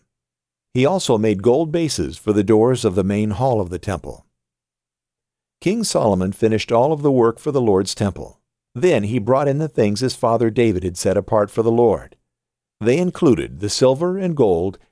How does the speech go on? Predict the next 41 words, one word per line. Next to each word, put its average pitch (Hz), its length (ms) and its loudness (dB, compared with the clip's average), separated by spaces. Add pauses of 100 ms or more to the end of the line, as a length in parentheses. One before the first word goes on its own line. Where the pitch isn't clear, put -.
(160)
and 104 160 0
all 104 180 4
of 123 100 0
the 135 120 2
articles 113 460 2
for - 140 -8
the 117 120 0
Lord's 90 340 0
temple. 87 480 -6 (720)
Solomon 120 480 2
placed 147 380 0
them 78 180 -4
with 101 120 -2
the 110 140 0
other 120 220 2
treasures 82 560 -4
that 92 180 -2
were 95 140 0
there. 90 420 -2 (520)
First - 420 -2
Kings 104 400 -4
chapter 123 420 0
eight. - 360 -6 (1080)
Then 175 360 0
King 143 220 0
Solomon 104 520 2
sent 104 300 -2
for 113 100 -4
the 104 160 2
elders 90 340 0
of 98 100 0
Israel. 76 520 -2 (460)
He 104 80 -4
told 117 300 2
them 110 140 0
to 107 80 -4
come 143 240 -4
to 110 140 -2
him 113 100 -2
in 123 120 -4
Jerusalem. 147 640 -2